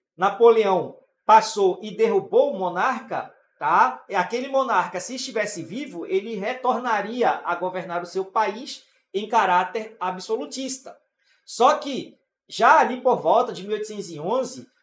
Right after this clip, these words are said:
os portugueses conseguiram expulsar Napoleão de Portugal. Mas a coroa portuguesa não estava na Europa, estava no Brasil.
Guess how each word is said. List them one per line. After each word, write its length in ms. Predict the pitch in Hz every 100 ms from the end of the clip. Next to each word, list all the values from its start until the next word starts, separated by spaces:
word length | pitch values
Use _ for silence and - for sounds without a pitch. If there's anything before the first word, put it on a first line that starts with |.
| -
os 140 | 185 -
portugueses 720 | 233 233 214 175 247 220 -
conseguiram 580 | 247 240 196 170 330
expulsar 920 | 311 - 269 247 - - 196 190 - _ _ _ _ _ _ _ _ -
Napoleão 500 | 165 170 202 190 190
de 120 | 175
Portugal. 680 | - 185 196 170 156 117 - _ _ _
Mas 440 | 165 208 254 262 -
a 120 | 220
coroa 400 | 220 233 247 320
portuguesa 640 | 311 240 - 165 202 247 202
não 220 | 190 277
estava 480 | 311 - 254 302 262
na 100 | 214
Europa, 440 | 180 156 139 151
estava 440 | 151 - 175 185 196
no 400 | 165 170 214 - _ _ -
Brasil. 600 | 214 269 - 160 160